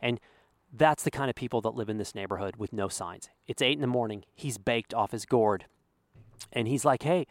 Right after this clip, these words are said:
And when I went by him, he was so happy to see me that it looked like he just wanted me to stop and talk, which I almost did,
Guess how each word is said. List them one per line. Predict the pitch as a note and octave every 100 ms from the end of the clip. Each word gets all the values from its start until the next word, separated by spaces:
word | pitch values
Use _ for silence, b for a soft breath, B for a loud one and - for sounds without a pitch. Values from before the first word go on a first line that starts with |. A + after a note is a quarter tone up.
| -
And | C#3+
when | C3+ D3+
I | E3+
went | F#3+
by | E3 E3+
him, | C#3 F#2 b b b b
he | -
was | D3+ C#3+
so | - F3
happy | D#3 D#3+ C3 A2 -
to | B2
see | - D#3+
me | C#3 G2+ A#2
that | B2
it | B2+ C3+
looked | C#3+ E3+ -
like | E3 -
he | D3+
just | D3+ C3+
wanted | B2 A#2+ A2
me | A#2
to | G#2
stop | - G2+ G2
and | F#2+
talk, | G2 - - _ _ b b -
which | C3+
I | C#3+ C#3 -
almost | C#3+ D3+ C3+ A#2+ -
did, | B2+ G2 F2